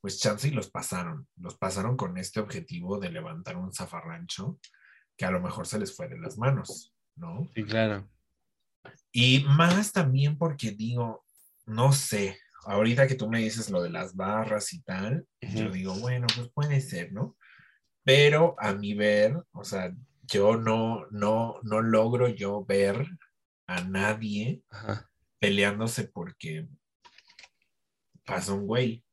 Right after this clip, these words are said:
Speaker 1: ¿no? O, o porque corretearon a
Speaker 2: Ajá.
Speaker 1: alguien, o porque perdió mi equipo, o, o algo así.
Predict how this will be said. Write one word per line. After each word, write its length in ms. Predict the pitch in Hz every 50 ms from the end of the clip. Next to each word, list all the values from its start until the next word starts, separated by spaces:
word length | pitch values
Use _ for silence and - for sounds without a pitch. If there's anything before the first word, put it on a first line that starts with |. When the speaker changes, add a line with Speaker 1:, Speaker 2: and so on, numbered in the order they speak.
| _ _ _ -
Speaker 1:
¿no? 200 | 117 107 107 151 -
O, 460 | - 113 101 101 98 95 92 85 - -
o 360 | 95 104 101 90 90 90 92 -
porque 300 | 92 95 92 92 92 -
corretearon 600 | - 95 95 95 95 95 - 98 104 107 104 95
a 160 | 92 98 104
Speaker 2:
Ajá. 240 | 107 113 113 110 104
Speaker 1:
alguien, 160 | 98 92 - 95
o 120 | 92 -
porque 260 | - - 92 - -
perdió 340 | - - 92 95 95 98 98
mi 120 | 101 101
equipo, 500 | 98 - - 139 156 - 101 - - 104
o, 560 | 104 104 101 92 90 87 90 87 - 95 92 92
o 40 | 95
algo 240 | 95 98 95 101 104
así. 380 | 117 - - 107 101 - -